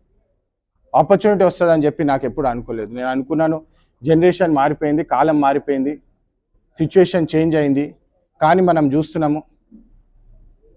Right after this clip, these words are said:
ఈ అగ్రకుల మైండ్సెట్ ఏదైతే ఉన్నదో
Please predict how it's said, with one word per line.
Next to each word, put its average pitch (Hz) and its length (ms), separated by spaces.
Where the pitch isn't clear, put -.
ఈ - 20
అగ్రకుల 202 440
మైండ్సెట్ 170 460
ఏదైతే 160 340
ఉన్నదో 143 240